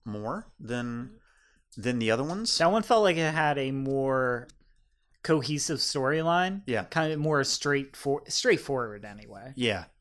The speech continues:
Speaker 1: Yeah, the whole thing was an experience to watch.
Speaker 2: Yeah. I saw something that described it as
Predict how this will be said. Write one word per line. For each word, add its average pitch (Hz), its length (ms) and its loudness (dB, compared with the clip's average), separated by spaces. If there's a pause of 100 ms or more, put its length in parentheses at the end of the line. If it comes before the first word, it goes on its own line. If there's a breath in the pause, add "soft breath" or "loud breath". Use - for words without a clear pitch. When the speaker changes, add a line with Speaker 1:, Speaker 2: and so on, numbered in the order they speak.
(440)
Speaker 1:
Yeah, 147 240 -2
the 131 140 -2
whole 254 180 4
thing 123 400 -2 (120)
was 104 580 0 (1200)
an 127 80 0
experience 110 920 0
to - 120 -4
watch. - 440 -2
Speaker 2:
Yeah. 120 220 -12 (540 loud breath)
I 180 160 4
saw 269 480 2
something 190 480 0
that 160 180 2
described 147 560 0
it 139 140 0
as 131 540 -2